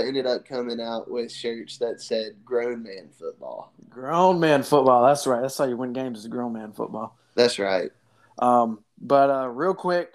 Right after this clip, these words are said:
Speaker 2: uh, closing out, we, uh, we're, we're getting close to being out of time. Um, but, so let's get down to brass tacks. Predictions, because I know you got a prediction, and, and look, we need to,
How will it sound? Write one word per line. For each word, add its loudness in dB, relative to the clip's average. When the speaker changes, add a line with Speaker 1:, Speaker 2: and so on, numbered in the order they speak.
Speaker 2:
uh, -4
closing -6
out, -4
we, -6
uh, -8
we're, -20
we're -20
getting -14
close -16
to -14
being -10
out -2
of -8
time. -6
Um, 2
but, 4
so 2
let's -8
get 0
down -2
to -8
brass -4
tacks. -10
Predictions, -10
because 0
I 4
know 6
you 4
got 6
a -2
prediction, -8
and, -10
and -8
look, -4
we -8
need -4
to, -6